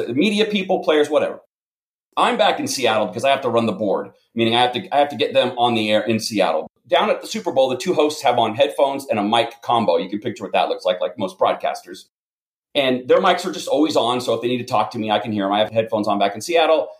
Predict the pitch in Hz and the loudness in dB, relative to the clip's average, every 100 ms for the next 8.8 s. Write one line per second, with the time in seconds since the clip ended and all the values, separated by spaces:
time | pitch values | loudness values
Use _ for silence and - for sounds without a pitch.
0 | - 143 160 143 151 120 - 120 - 110 | -4 0 2 2 2 0 0 -2 0 -2
1 | - 113 110 101 104 95 90 - 82 - | 0 -2 -2 -6 -6 -8 -10 -6 -6 -6
2 | 80 71 180 143 - _ - 156 - 220 | -14 -2 0 0 -2 _ -14 -10 0 2
3 | 220 202 165 127 117 117 110 110 104 101 | 2 2 4 4 2 4 2 2 2 2
4 | - 123 - - _ - 165 - 180 - | 0 -6 -10 -12 _ 0 2 2 -4 -8
5 | - _ _ - 120 113 110 107 110 120 | -14 _ _ -4 0 0 0 0 2 0
6 | 131 135 131 123 120 - - 233 247 165 | 2 0 2 2 2 -2 -6 -4 -2 -2
7 | - 143 185 131 147 - _ - 151 156 | 0 2 2 2 -2 -4 _ -2 0 0
8 | 139 135 110 101 - 82 76 | 0 0 -2 -6 -10 -12 -14